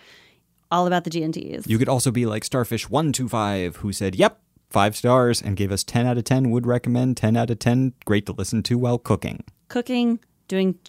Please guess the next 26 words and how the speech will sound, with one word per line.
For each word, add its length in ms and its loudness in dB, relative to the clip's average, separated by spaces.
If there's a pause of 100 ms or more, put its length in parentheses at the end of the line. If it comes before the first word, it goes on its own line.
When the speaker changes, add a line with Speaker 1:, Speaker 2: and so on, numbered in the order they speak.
(220)
Speaker 1:
chores 340 -2
on 80 0
a 80 0
farm. 560 4
Speaker 2:
Mm-hmm. 340 6 (140)
Speaker 1:
We're 460 0
becoming, 500 -2
like, 160 -2
a 80 0
really 220 -6
practical 580 -8
tool. 580 -6 (140)
Speaker 2:
We 160 0
are. 340 -4 (400)
We 160 -2 (100)
are. 440 -8 (680)
Man, 280 -8
we 140 -4
are 180 -6
just 240 -12 (140)
killing 460 -6
it. 320 -12
Speaker 1:
We're 100 2
the 120 2
best. 840 0
Speaker 2:
Yeah. 200 -4